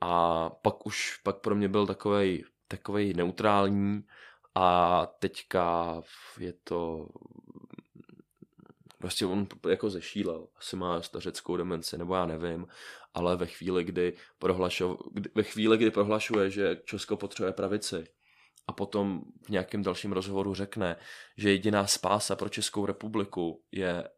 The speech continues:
S P D a Trikolóra, tak, eh, to je demagogie, to je, to je oxymoron, protože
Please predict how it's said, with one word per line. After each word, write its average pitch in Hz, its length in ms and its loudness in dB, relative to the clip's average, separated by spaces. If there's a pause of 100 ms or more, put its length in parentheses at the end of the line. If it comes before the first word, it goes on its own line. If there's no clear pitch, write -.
S - 160 -4
P 98 180 -2
D 98 120 0
a - 60 -2
Trikolóra, 95 600 -4 (800)
tak, - 380 0
eh, 87 360 0 (240)
to 95 120 2
je 98 100 4
demagogie, 95 880 0 (400)
to 101 120 2
je, 90 520 4 (280)
to - 80 0
je - 60 4
oxymoron, 98 600 2
protože 90 680 -2